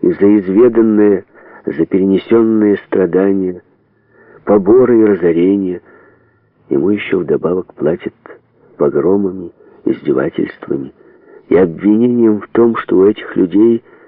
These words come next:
недостаточно патриотизма. А откуда быть ему, когда у врага они пользуются всеми правами, а у нас подвергаются одним гонениям? Противоречива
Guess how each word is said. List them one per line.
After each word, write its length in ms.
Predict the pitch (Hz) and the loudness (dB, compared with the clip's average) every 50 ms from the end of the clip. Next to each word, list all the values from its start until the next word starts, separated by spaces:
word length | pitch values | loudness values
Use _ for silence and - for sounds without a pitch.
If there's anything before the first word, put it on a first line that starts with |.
| _ _ _ _ _ _ _ _ _ _ - | _ _ _ _ _ _ _ _ _ _ -8
недостаточно 960 | 73 69 67 - 67 - - - - 85 92 98 - - - - - - - | -6 -6 -4 -4 -4 -6 -6 -6 -4 -2 -2 -2 -6 -12 -16 -14 -10 -10 -10
патриотизма. 1080 | - _ - - - - 123 127 - - - - - 107 120 - - - - - - - _ _ _ _ _ _ _ _ _ _ _ _ _ _ _ _ _ _ _ _ _ _ | -8 _ -10 -8 -8 -6 -6 -4 -6 -6 -10 -14 -12 -12 -10 -10 -12 -14 -16 -18 -18 -18 _ _ _ _ _ _ _ _ _ _ _ _ _ _ _ _ _ _ _ _ _ _
А 160 | - 78 85 113 | -6 -2 -2 -2
откуда 440 | 120 - - - 123 135 127 127 | -2 -4 -2 0 0 0 0 -2
быть 320 | 113 101 90 80 - - - | -4 -4 -4 -6 -6 -10 -12
ему, 240 | 76 71 65 - - - - - - - - - _ | -10 -10 -10 -12 -14 -20 -20 -20 -20 -20 -20 -12 _
когда 340 | - 87 87 92 110 104 | -4 -4 -2 0 0 0
у 180 | 101 - - 113 | 0 0 -2 -2
врага 560 | 95 101 104 107 107 92 113 127 147 151 139 - _ _ _ _ _ _ _ _ _ _ _ _ _ _ _ _ | 0 2 2 0 2 2 0 0 0 -2 -6 -12 _ _ _ _ _ _ _ _ _ _ _ _ _ _ _ _
они 200 | 67 80 - 101 | -2 -2 -2 -2
пользуются 600 | - - 123 131 123 123 123 123 123 - - 117 | 0 2 2 2 2 0 -2 -2 -2 -2 -4 -6
всеми 380 | - - - 139 139 139 127 | -4 -2 -2 0 0 0 0
правами, 640 | - - 120 123 120 120 123 127 117 92 80 - - _ _ | -2 -2 -2 0 2 2 2 0 0 0 -2 -4 -6 _ _
а 140 | - 87 92 | -4 0 2
у 140 | 92 92 95 | 2 2 2
нас 280 | 98 113 123 131 131 - - - - - - _ _ _ _ _ _ _ - - _ _ | 2 2 0 0 -4 -8 -14 -20 -20 -20 -20 _ _ _ _ _ _ _ -20 -20 _ _
подвергаются 760 | 90 85 78 82 87 80 76 92 110 113 110 - - 107 | -4 -2 0 0 0 0 0 0 0 0 0 -2 -2 -2
одним 360 | 87 80 - 78 82 95 98 90 | -2 -2 -2 -2 -2 -2 -2 -2
гонениям? 680 | 151 - 80 - 123 123 120 120 123 120 117 113 110 - _ _ _ _ _ _ _ _ _ _ _ _ _ _ _ _ _ _ _ _ _ _ _ _ _ _ _ _ _ _ _ _ | -2 -2 -2 -2 -6 -8 -10 -12 -12 -12 -12 -12 -14 -16 _ _ _ _ _ _ _ _ _ _ _ _ _ _ _ _ _ _ _ _ _ _ _ _ _ _ _ _ _ _ _ _
Противоречива 840 | 104 98 101 - 104 107 107 110 104 - - 127 123 123 120 | -2 -2 -2 0 2 2 2 2 0 0 -2 0 2 2 0